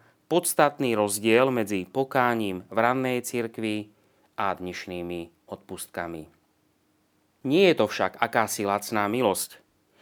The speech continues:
Pápež Pius piaty odsúdil v roku tisíc päťsto šesťdesiat sedem názor, že by sa utrpenie mučeníkov pripočítavalo kajúcníkom automaticky,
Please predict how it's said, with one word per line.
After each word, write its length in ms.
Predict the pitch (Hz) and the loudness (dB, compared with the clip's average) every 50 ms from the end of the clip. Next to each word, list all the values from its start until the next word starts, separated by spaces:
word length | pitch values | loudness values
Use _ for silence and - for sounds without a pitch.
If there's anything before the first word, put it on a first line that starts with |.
| _ _ _ | _ _ _
Pápež 400 | 131 131 143 151 - 127 120 - - - | 4 4 6 6 4 2 2 0 -4 -4
Pius 320 | 143 147 147 135 - - | -2 -2 -2 -2 -2 -4
piaty 720 | - - 110 107 107 110 110 - 135 139 143 156 160 156 - _ | -4 -2 2 2 2 2 0 -2 -2 0 0 -2 -2 -6 -10 _
odsúdil 640 | - 113 117 113 - 139 135 131 120 120 117 113 107 107 - - - _ _ | -6 -4 -4 -2 0 0 0 2 2 2 4 2 2 0 -6 -16 -20 _ _
v 60 | _ 123 | _ 0
roku 240 | 127 131 131 131 120 | 0 2 2 0 -2
tisíc 480 | - 156 151 - 156 143 135 135 - | -2 -2 0 2 2 2 0 0 0
päťsto 320 | - 131 131 - - - 120 | 0 0 0 2 0 -2 -2
šesťdesiat 640 | 113 - 123 117 110 117 120 113 - 127 113 113 - | -2 -2 -4 -4 -4 -4 -4 -2 -2 -2 -2 -2 -2
sedem 240 | 120 110 117 117 | -2 -2 -2 -2
názor, 560 | 110 107 104 104 104 101 92 92 82 82 85 - _ _ _ _ _ _ _ _ _ | 0 0 0 0 0 -2 -4 -6 -6 -8 -10 -14 _ _ _ _ _ _ _ _ _
že 160 | - 117 131 | -6 -4 -2
by 80 | 131 139 | -2 0
sa 160 | - - 117 | 2 4 4
utrpenie 560 | 123 147 143 147 143 - 147 143 139 131 107 | 4 4 2 0 0 0 0 2 2 2 0
mučeníkov 960 | 98 101 107 107 - - 131 123 127 127 127 123 - 131 131 127 127 123 120 117 | 0 0 -2 -2 -2 -2 -2 0 0 -2 -4 -2 2 4 4 6 4 4 2 0
pripočítavalo 880 | - 123 131 131 - 123 117 - - 117 113 - 120 110 104 101 101 | -2 -2 -2 0 -2 -4 -4 -4 -6 -6 -2 0 0 2 2 2 0
kajúcníkom 880 | 101 - 120 120 123 120 113 - - - 113 113 113 113 107 101 95 - | -2 -2 -2 -2 -2 -2 -2 -4 -4 -4 -4 -4 -2 -2 -4 -4 -4 -2
automaticky, 1040 | - 120 135 143 143 143 135 123 120 117 - 117 110 113 - - - 107 104 101 | 0 2 2 2 0 -2 -2 -2 -2 -2 -4 -6 -8 -8 -8 -6 -6 -6 -6 -6